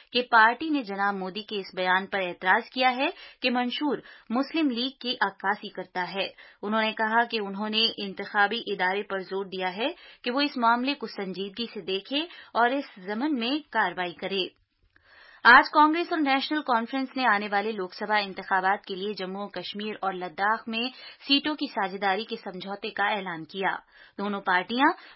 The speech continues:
लोकसभा की तीन-तीन नशिस्तों पर इंतखाब लड़ेंगी। कांग्रेस के उम्मीदवार उधमपुर, जम्मू और लद्दाख लोकसभा सीटों, जबकि नेशनल कॉन्फ्रेंस के उम्मीदवार अनंतनाग, बारामूला और श्रीनगर लोकसभा नशिस्तों पर इंतखाब लड़ेंगे।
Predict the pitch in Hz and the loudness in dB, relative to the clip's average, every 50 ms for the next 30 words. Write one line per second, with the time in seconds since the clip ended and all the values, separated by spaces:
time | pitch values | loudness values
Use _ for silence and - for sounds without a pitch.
0 | - 220 247 262 - - 294 285 302 294 294 294 285 - - 262 302 311 294 285 | 2 2 2 2 2 0 0 2 2 0 0 -4 -6 -4 -2 0 0 0 0 0
1 | 277 277 247 220 196 - 226 - - - 214 196 196 180 180 175 175 170 185 - | 0 0 0 -2 -4 -8 -10 -10 -10 -10 -8 -6 -4 -4 -4 -6 -8 -10 -2 4
2 | 214 233 240 254 269 269 277 269 269 262 294 339 349 - - - - - 240 247 | 4 4 4 4 0 0 0 -2 -2 -2 -2 -2 -4 -8 -16 -20 2 8 10 10
3 | 269 277 294 320 311 - - 311 302 277 269 277 277 233 240 254 262 269 - - | 10 10 6 2 0 -2 -2 0 0 2 2 0 0 4 6 6 6 6 4 0
4 | 208 190 185 185 185 175 214 240 294 339 - - - _ _ - 214 226 233 254 | -4 -4 -4 -6 -6 -4 -4 -2 -4 -4 -6 -12 -20 _ _ 2 2 2 4 4
5 | 269 294 302 - 220 208 196 196 190 175 156 202 220 226 220 214 196 185 180 175 | 2 2 2 2 0 0 0 -2 -4 -4 2 4 4 4 2 0 -6 -10 -10 -10
6 | - - 190 196 202 190 - - 208 214 - 247 180 160 - - - - _ - | -10 -10 -8 -8 -8 -8 -8 -12 -12 -8 -6 -6 -6 -6 -8 -12 -20 -20 _ 0
7 | - 240 247 247 - 247 247 226 214 214 214 - - 247 240 233 226 208 196 190 | 0 0 0 0 -2 -4 -2 -2 -4 -4 -6 -6 -6 -6 -6 -4 -2 -4 -4 -4
8 | - 226 233 214 - - 196 180 180 180 190 208 190 202 220 226 240 262 254 - | -6 -8 -8 -8 -8 -8 -8 -6 -6 -6 -8 -8 -2 2 4 4 4 2 0 -6
9 | - - - - - 220 226 240 269 285 285 294 269 269 269 277 247 202 202 196 | -14 -18 -10 0 2 4 4 4 4 2 0 2 2 4 4 2 2 2 2 4
10 | 196 208 214 220 220 220 220 226 226 226 - 214 196 190 - - - 254 269 277 | 4 2 0 -2 -2 0 2 4 4 4 2 0 -2 -4 -6 -8 -6 -4 -4 -2
11 | 269 254 269 269 226 185 180 - - 202 - 220 208 196 180 175 - 202 - - | -2 -2 -4 -4 -4 -8 -8 -8 -10 -6 -4 -2 -2 -2 -4 -8 -10 -12 -12 -10
12 | - 240 233 - 214 202 202 233 233 - - - - 262 247 233 214 - 202 - | -10 -10 -8 -4 -4 -4 -4 -4 -6 -12 -20 -12 -6 -4 -4 -4 -4 -6 -6 -2
13 | 202 180 175 175 175 175 175 180 180 190 202 185 - | -2 -2 0 -2 -4 -6 -6 -6 -4 -4 -4 -4 -6